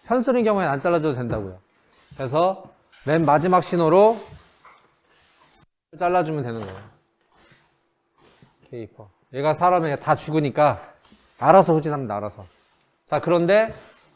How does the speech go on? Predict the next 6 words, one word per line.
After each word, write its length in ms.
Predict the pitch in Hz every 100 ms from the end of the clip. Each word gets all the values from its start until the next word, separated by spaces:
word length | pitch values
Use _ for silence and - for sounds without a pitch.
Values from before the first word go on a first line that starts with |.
| -
여기 580 | 160 180 202 190 160 160
처음에, 520 | - 233 226 156 107 - _ - 127
처음에 500 | - 185 147 123 160 _ _ _ _ _ -
동작의 420 | 170 196 202 185
마지막 640 | 147 165 190 196 175 -
센서, 640 | - 208 - 147 107 -